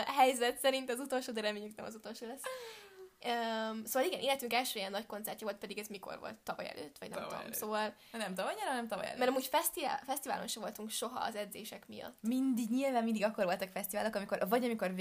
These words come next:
Speaker 2: B-n vagy eb-n voltunk, vagy pedig amikor még a felkészülési időszaka volt, tehát, hogy így soha nem tudtunk
Speaker 1: Igen.
Speaker 2: elmenni. Aztán most, amikor el tudnánk, most
Speaker 1: Igen.
Speaker 2: nincsenek. Na mindegy, ez, ez igazából lényegtelen, mert nem bánjuk.
Speaker 1: De Ariana Grande koncerten voltunk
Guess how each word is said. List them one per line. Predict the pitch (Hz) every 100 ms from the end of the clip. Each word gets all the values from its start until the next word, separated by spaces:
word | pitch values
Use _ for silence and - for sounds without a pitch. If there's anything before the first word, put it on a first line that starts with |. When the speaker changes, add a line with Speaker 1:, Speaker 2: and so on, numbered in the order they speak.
| 180
Speaker 2:
B-n | 190 190
vagy | 175
eb-n | 165 185 190 208
voltunk, | 214 226 247 247 208
vagy | 208 208
pedig | 160 151
amikor | 160 180 156
még | 156
a | 180
felkészülési | - 175 - - - -
időszaka | - - 139
volt, | 151 160 185
tehát, | 185 185 180
hogy | 170
így | 175 180 - - - - -
soha | - -
nem | -
tudtunk | - - -
Speaker 1:
Igen. | 254 247
Speaker 2:
elmenni. | 180 214 302
Aztán | 302 311
most, | 302 339
amikor | 339 359
el | 453 554
tudnánk, | 262 185 165 175 247 285 - _ _ _ _ _ - -
most | - 226
Speaker 1:
Igen. | 220
Speaker 2:
nincsenek. | 240 - - 226
Na | 226
mindegy, | 302 156
ez, | 143 180
ez | 175
igazából | 180 180 190
lényegtelen, | 190 - -
mert | - 269
nem | 247
bánjuk. | - 247
Speaker 1:
De | 240 240 240 240 -
Ariana | 262 247 220 214
Grande | 214 214 208
koncerten | 214 220 208 - 220
voltunk | 233 240 330 294